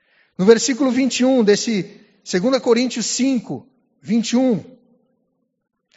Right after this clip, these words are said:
"Aquele que não conheceu o pecado, o fez pecado por nós, para que nele fôssemos feitos justiça de Deus."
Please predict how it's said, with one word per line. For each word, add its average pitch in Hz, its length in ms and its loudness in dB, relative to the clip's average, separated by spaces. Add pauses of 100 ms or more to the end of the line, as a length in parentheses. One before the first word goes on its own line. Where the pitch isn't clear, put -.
(160)
"Aquele 226 460 -2
que 262 140 -4
não 262 200 2
conheceu 269 460 0
o - 40 -2
pecado, 208 680 -4
o 214 140 -6
fez 220 340 0
pecado 190 640 -4 (840)
por 202 160 0
nós, 190 480 0 (400)
para 240 260 0
que 233 560 -6 (220)
nele 220 500 2
fôssemos 254 600 0
feitos 247 540 0 (200)
justiça 311 1120 0 (220)
de 180 180 2
Deus." 254 760 4